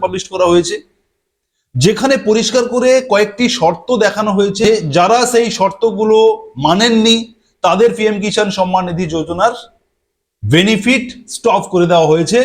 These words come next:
এবং সেই বেনিফিট আপনি পুনরায় আবার পেতে পারেন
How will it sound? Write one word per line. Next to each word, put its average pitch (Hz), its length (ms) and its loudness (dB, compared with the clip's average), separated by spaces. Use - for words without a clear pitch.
এবং 208 240 4
সেই 240 280 0
বেনিফিট 208 380 0
আপনি 170 160 -6
পুনরায় 185 420 2
আবার 240 180 0
পেতে 190 280 -2
পারেন 147 220 2